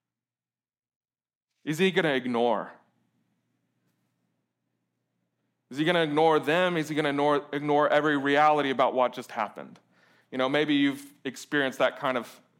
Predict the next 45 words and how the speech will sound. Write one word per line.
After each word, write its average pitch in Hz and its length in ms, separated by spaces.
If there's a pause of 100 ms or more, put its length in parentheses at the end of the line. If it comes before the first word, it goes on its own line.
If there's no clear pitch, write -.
(360)
uh, 117 160
family 147 500
or 139 100
relationship 135 680
or 113 80
work 131 260
environment 135 540
where 123 100
something 147 380
really 147 240
bad 135 320
happens, 143 500
but 131 160
then 120 100
everybody 131 440
just 123 200
kind 123 220
of 110 160 (400)
moseys 139 460
on 123 180
along 120 400
like 101 160
nothing 120 400
ever, 117 340 (400)
you 127 120
know, 131 160
and 135 80
you're 135 80
just 143 180
kind 156 220
of 135 80
pretending 135 680 (680)
because 135 260
you 139 80
wanna 139 140
have 131 260
peace 151 320
and 127 80
you 123 80
wanna 135 100
have 127 120
a - 20
good 131 220
Christmas 139 440
dinner. 113 380